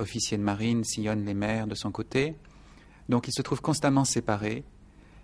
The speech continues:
et leur, euh, rencontre physique, en quelque sorte, se trouve comme des parenthèses dans une relation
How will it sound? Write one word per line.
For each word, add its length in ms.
et 200
leur, 480
euh, 440
rencontre 720
physique, 560
en 60
quelque 260
sorte, 460
se 180
trouve 500
comme 460
des 1080
parenthèses 840
dans 500
une 180
relation 640